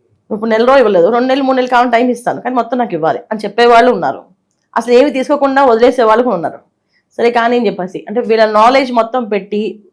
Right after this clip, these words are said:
ఒక సంస్థ నిలబెట్టి ఆ సంస్థకి అన్ని సేవలు చేసి వాళ్ళు ఏమి ఇచ్చినా ఇవ్వకపోయినా సరే "భగవంతుడు నాకు ఇవ్వాలి కానీ వీళ్ళెవరు నాకు ఇచ్చేది" అనుకునే తత్వంగా ఉంది వీళ్ళకి.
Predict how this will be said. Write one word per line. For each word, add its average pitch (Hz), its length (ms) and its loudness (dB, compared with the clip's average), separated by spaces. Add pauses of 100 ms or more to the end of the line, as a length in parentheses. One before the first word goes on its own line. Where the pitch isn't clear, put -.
(120)
ఒక 208 140 0
సంస్థ 220 380 0
నిలబెట్టి 196 540 0
ఆ 214 100 -2
సంస్థకి 214 400 -4
అన్ని 214 180 -2
సేవలు 202 380 2
చేసి 170 440 -2 (640)
వాళ్ళు 220 260 4
ఏమి 240 140 2
ఇచ్చినా 240 200 -4
ఇవ్వకపోయినా 202 500 -2
సరే 202 420 -4 (800)
"భగవంతుడు 233 420 2
నాకు 220 160 -2
ఇవ్వాలి 208 200 0
కానీ 214 160 -2
వీళ్ళెవరు 214 320 0
నాకు 196 180 -2
ఇచ్చేది" 202 440 -2
అనుకునే 208 280 -4
తత్వంగా 214 460 -4
ఉంది 170 140 -6
వీళ్ళకి. 151 280 -12